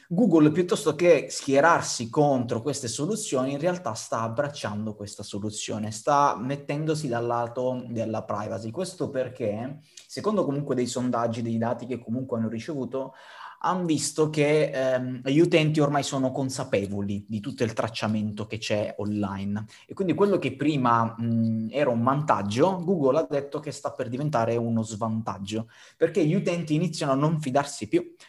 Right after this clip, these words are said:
a non fidarsi più dell'advertising, a non fidarsi più dell'inserzionista e di conseguenza delle piattaforme, a non fidarsi più di Facebook, a non fidarsi più di Google,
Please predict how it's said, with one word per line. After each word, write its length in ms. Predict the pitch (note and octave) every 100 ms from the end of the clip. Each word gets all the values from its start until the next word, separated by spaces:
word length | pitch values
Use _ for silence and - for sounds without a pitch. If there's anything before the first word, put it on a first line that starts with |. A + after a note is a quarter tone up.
| -
a 100 | -
non 200 | D3 E3
fidarsi 500 | D3+ C#3+ C3 - A#2+
più 260 | - F#3+ C3+
dell'advertising, 880 | A2+ A2 G#2+ A2 - G#2+ G#2 G#2 A2
a 40 |
non 220 | B2+ D3+
fidarsi 460 | D3+ C3+ B2+ - A2+
più 160 | E3
dell'inserzionista 1080 | F3 A#2+ A2+ A2+ G#2+ - A#2 C#3 C3 C3 -
e 140 | D3
di 120 | D3 A#2
conseguenza 760 | C3+ C3+ F#3 E3 D3 B2+ D#3
delle 280 | B2+ A#2 A2+
piattaforme, 640 | A2+ - A2+ G#2 G2 G#2+ -
a 100 | C3
non 200 | C#3+ C3+
fidarsi 400 | B2+ B2 - A2+
più 120 | A2+
di 100 | A#2
Facebook, 420 | E3+ F3+ G3+ G#3
a 40 |
non 140 | D3 C#3+
fidarsi 360 | C3 B2+ -
più 120 | D3+ A#2
di 140 | A#2+
Google, 340 | D3+ A2+ F2+